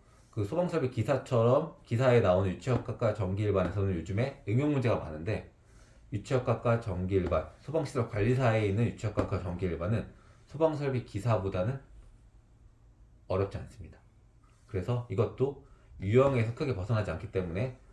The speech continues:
크게 부담스러워하실 수준은 아닙니다. 자, 그리고 세 번째, 소방 관련 법령은 소방 법규랑 똑같아요. 그 소방시설,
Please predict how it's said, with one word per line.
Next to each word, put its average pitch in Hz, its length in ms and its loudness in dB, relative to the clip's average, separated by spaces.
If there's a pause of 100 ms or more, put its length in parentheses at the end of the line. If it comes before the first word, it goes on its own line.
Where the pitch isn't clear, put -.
(100)
크게 127 300 -2
부담스러워하실 113 840 0
수준은 110 380 -4
아닙니다. 80 520 -12 (440)
자, 107 80 -2
그리고 95 160 0
세 143 180 -2
번째, 139 420 -4 (380)
소방 170 380 2
관련 107 300 0
법령은 98 520 -2 (720)
소방 151 320 -2
법규랑 110 480 -2
똑같아요. 110 560 -4 (220)
그 82 180 -8
소방시설, 107 480 -2